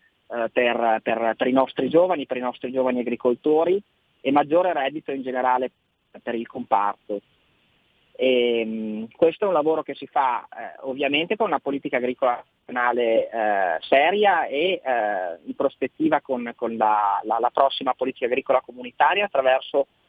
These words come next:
un piano strategico nazionale,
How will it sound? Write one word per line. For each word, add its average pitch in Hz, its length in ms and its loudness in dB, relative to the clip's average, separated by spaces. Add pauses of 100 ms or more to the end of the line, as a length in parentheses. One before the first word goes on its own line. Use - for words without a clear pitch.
(100)
un 131 160 2
piano 160 400 4
strategico 139 640 -4
nazionale, 127 1000 2